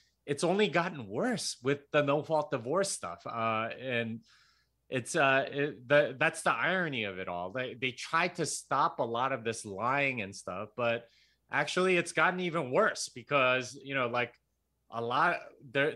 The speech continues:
there's a, all sorts of fa-, false accusations that are thrown around in any sort of divorce proceeding because it gets so bitter. It, it,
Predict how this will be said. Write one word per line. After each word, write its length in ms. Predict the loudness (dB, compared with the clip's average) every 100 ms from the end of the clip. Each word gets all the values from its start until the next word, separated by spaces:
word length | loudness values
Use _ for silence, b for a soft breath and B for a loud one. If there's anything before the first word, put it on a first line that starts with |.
| -2
there's 220 | -2 0
a, 180 | -2 -2 2
all 220 | 4 4
sorts 400 | 2 0 0 -2
of 160 | -4
fa-, 260 | -2 -2 -2 0
false 260 | 0 0
accusations 720 | -4 -4 -6 -4 -4 -4 -10 -8
that 180 | -6
are 100 | -4 -6
thrown 300 | -6 -4 -4
around 480 | -4 -2 -2 -4 -8
in 280 | -10 -10 -12
any 360 | -10 -6 -6
sort 220 | -6 -10 -8
of 60 |
divorce 360 | -10 -6 -6 -6
proceeding 560 | -10 -10 -10 -10 -12
because 420 | -12 -4 0 -2 -4 b b b -6
it 220 | -6 0
gets 240 | 0 0
so 180 | -2 -2
bitter. 340 | -2 -8 -8 0
It, 220 | 0 2
it, 240 | -2 -2